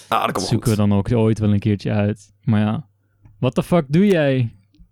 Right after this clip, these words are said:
Speaker 2: in, eh,
Speaker 1: Ik?
Speaker 2: deze tijd?
Speaker 1: Wat ik doe?
Speaker 2: <laughs>
Speaker 1: Ik, eh,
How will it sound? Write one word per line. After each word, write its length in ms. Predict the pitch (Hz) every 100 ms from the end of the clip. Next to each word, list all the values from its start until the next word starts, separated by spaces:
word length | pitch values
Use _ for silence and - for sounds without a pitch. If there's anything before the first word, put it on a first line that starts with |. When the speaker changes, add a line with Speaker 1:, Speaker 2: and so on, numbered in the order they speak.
| _
Speaker 2:
in, 260 | 123 123 123
eh, 500 | 123 120 120 117 117
Speaker 1:
Ik? 200 | 202 185
Speaker 2:
deze 220 | 120 113
tijd? 420 | 107 120 113 117 - _ _ _ _ _ _ _ _
Speaker 1:
Wat 140 | 127 143
ik 120 | 120
doe? 200 | 208 170
Speaker 2:
<laughs> 80 | - - - - - - _ _ _ _
Speaker 1:
Ik, 320 | - 127 -
eh, 680 | 113 107 107 104 104 104